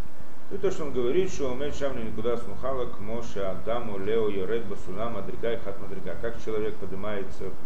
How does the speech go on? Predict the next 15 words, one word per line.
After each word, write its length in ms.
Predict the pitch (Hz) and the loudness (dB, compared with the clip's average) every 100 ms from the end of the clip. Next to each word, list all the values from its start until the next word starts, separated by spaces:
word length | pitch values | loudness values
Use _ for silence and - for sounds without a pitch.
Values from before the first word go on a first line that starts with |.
| - | 0
по 80 | 101 | 0
лестнице 480 | 110 110 - - | 0 0 0 0
выше 340 | 95 113 110 - | 0 0 0 0
или 120 | 104 | 0
ниже, 360 | 123 185 147 151 147 - - - - - | 0 0 0 0 0 2 2 2 2 2
спускается 520 | - - 127 117 113 | 2 2 2 2 0
или 60 | 117 | 0
поднимается, 480 | 117 120 175 180 - | 0 0 0 0 0
точно 200 | 147 - | 2 2
так 180 | 190 | 2
же 140 | 156 165 170 - - - - - - | 2 0 2 2 2 0 0 0 2
это 180 | 127 127 | 2 0
точка 320 | 135 147 139 | 0 0 0
свободы 320 | 127 131 131 | 0 0 0
выбора. 380 | 123 117 95 98 | 0 0 0 0